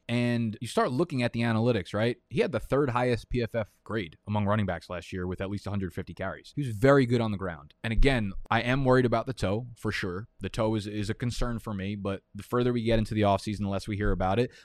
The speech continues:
the less I'm concerned. And again, this is elite upside. This is not riskiest picks. We're not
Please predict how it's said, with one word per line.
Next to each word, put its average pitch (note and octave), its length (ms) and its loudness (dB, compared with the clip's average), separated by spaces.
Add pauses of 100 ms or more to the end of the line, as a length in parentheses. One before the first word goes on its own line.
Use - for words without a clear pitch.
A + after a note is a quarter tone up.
the C3 80 -4
less G#2+ 200 -2
I'm G#2+ 100 -2
concerned. G#2+ 440 -2 (240)
And F#2+ 80 -10
again, G2+ 300 -4
this G#2 160 -8
is A2 100 -12 (100)
elite G2+ 300 -16
upside. C3+ 460 0
This F2+ 160 -14
is G2 100 -12
not A2 300 -4
riskiest A2 480 -6
picks. - 340 -8
We're G2+ 120 -8
not G2+ 200 -4